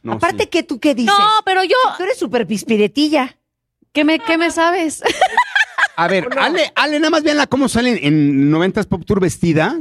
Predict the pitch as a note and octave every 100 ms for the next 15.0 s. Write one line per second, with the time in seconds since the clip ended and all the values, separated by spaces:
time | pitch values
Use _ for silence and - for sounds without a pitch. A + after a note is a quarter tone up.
0 | A3+ D#3 D3+ G3+ G#3 G3+ - F#3+ F#3+ G#3
1 | - C#3+ D#3 F3 F#3 - D#3 G#4 G#4 A4
2 | - D4 C4+ A3+ A#3 D4 D#4+ G#3 F3 E4
3 | D3+ A3+ D#4 A#3 - E3 C4 F#4 D#4+ -
4 | - - G#3+ G3+ C4+ B3+ - G#3 D#3 -
5 | E3+ - G3+ G#3+ F#3 D#3 E4 E4 D#4 C#4
6 | C#4+ B3+ G3 E3 - - D3+ A3+ B3 A#3
7 | B3 B3+ G3 F3 G3 G#3 F#3+ G3 D#3 D#3+
8 | F3 F3 D#3+ C#4+ C#4 C4 B3+ B3 G#3+ A#3
9 | A3+ A#3 A3 A3 G#3 C#4+ C4+ C4 D4 D4
10 | C#4 C4+ C#4+ C4 - D4 E4+ E4 A3+ B3+
11 | G#3+ G#3 G#3 F4+ - - G3+ - G3+ G3
12 | D4+ F#4 - B3 F#3 _ - F4+ G4+ A#4
13 | D#4 B3 - C4 F#3 - - B3+ A#3+ G#3
14 | D#3+ C4+ C#4+ C4 B3 G#3 G#3+ F#4 - -